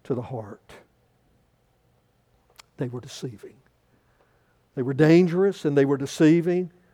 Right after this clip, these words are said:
But then notice in verse twenty-nine, he says, "Woe to you, scribes and Pharisees, hypocrites! For you build the tombs of the prophets and decorate the monuments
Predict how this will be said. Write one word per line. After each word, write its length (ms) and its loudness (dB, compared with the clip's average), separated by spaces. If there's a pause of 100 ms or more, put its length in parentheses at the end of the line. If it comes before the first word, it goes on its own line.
(440)
But 140 -6
then 200 2
notice 360 2
in 100 -6
verse 180 -6
twenty-nine, 540 -4
he 60 -8
says, 220 -6
"Woe 300 4
to 60 0
you, 160 -4
scribes 640 4 (240)
and 120 -4
Pharisees, 600 2
hypocrites! 760 -4 (2500)
For 280 2
you 280 -4
build 680 2
the 80 -4
tombs 760 0
of 120 -10
the 100 -6
prophets 840 -6 (460)
and 200 -10
decorate 680 0
the 80 -4
monuments 1000 -4